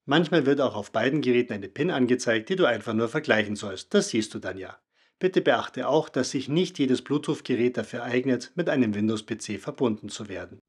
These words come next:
Diese Glühbirne zum Beispiel. Sie hat zwar Bluetooth, lässt sich aber nur per Hersteller-App mit einem Smartphone oder iPad verbinden. Man könnte das zwar umgehen, indem man Android auf Windows emuliert, aber das wird jetzt zu viel Bastelei.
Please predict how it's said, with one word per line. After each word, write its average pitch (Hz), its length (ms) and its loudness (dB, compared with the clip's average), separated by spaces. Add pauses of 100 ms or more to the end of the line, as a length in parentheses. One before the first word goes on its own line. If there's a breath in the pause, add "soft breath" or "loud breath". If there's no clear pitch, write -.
Diese 117 240 -2
Glühbirne 131 480 6
zum 107 180 -4
Beispiel. 98 480 -6 (140)
Sie 180 200 4
hat 156 160 8
zwar 107 180 0
Bluetooth, 151 600 -2 (140)
lässt 165 260 2
sich 156 180 -2
aber 113 200 0
nur 156 240 0
per 123 120 0
Hersteller-App 127 840 0
mit 139 180 -4
einem 107 200 -4
Smartphone 107 680 -4
oder 147 320 0
iPad 127 260 -2
verbinden. 98 600 -10 (240)
Man 113 160 -2
könnte 123 400 0
das 127 240 4
zwar 117 220 0
umgehen, 117 560 -2
indem 131 340 0
man 110 160 0
Android 123 560 -2
auf 123 220 -4
Windows 135 340 2
emuliert, 123 560 2
aber 156 220 6
das 117 260 0
wird 117 140 2
jetzt 107 180 -6
zu - 100 -6
viel 110 200 -2
Bastelei. 95 640 -6